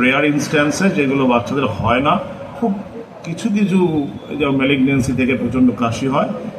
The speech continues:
সেগুলো বাচ্চাদের খুব একটা মধ্যে আসে না। এই মোটামুটি এইগুলো খেয়াল রাখবেন এবং সঠিকভাবে বাচ্চাদের ট্রিটমেন্ট করাবেন, তাহলে বাচ্চা দিব্যি সুস্থ হয়ে উঠবে।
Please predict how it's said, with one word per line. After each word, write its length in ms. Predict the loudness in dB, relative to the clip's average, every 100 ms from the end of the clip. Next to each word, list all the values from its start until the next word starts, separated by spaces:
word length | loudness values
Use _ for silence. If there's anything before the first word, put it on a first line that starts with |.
| -10
সেগুলো 200 | -6 0
বাচ্চাদের 380 | 2 2 2 0 0
খুব 180 | -4 -2
একটা 240 | 0 2 2 2 -2 -10 -8 -4
মধ্যে 180 | -2
আসে 260 | -2 -4 -6
না। 120 | -6 -8 -12 -16 -16 -18 -16 -10
এই 220 | -4 -4 -2
মোটামুটি 460 | 0 0 0 0 0
এইগুলো 340 | 2 2 0
খেয়াল 300 | 0 0 2
রাখবেন 440 | 0 0 0 2 0 -2 -10 -8
এবং 580 | -4 0 4 4 4 2 0 -10 -16 -8
সঠিকভাবে 520 | -6 -4 -2 0 0
বাচ্চাদের 380 | 0 0 0 -4 -2
ট্রিটমেন্ট 520 | -2 -4 -4 -2 0
করাবেন, 320 | 0 2 2 -2 -6 -14 -10
তাহলে 160 | -4 0
বাচ্চা 280 | 0 -2 -2
দিব্যি 380 | 0 0 0 -4
সুস্থ 300 | -4 -4 -2
হয়ে 100 | 0
উঠবে। 260 | -2 -6